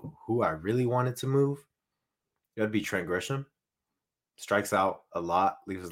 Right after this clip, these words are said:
I mean, he's left a lot of runners on base, but it's not like Kim hasn't left a ru-,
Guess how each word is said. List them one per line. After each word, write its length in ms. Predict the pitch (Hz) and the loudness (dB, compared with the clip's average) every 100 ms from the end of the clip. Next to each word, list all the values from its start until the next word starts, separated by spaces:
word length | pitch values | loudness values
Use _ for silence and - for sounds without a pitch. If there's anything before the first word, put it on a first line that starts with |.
| 85 - | -8 -6
I 100 | 87 | -6
mean, 180 | 85 | -6
he's 300 | 80 82 - - | -8 -8 -10 -4
left 220 | 90 87 | -2 -2
a 40 | 87 | -2
lot 180 | 85 | -2
of 60 | 80 | 0
runners 240 | 87 87 | -2 -2
on 160 | 80 78 | -4 -4
base, 240 | 82 92 | -4 -4
but 140 | - 78 | -6 -6
it's 80 | 95 | -4
not 100 | 92 | -4
like 140 | 78 | -4
Kim 200 | - 107 | -4 -4
hasn't 280 | 90 80 80 | -4 -4 -4
left 160 | 78 | -4
a 20 | 78 | -2
ru-, 180 | 80 | -2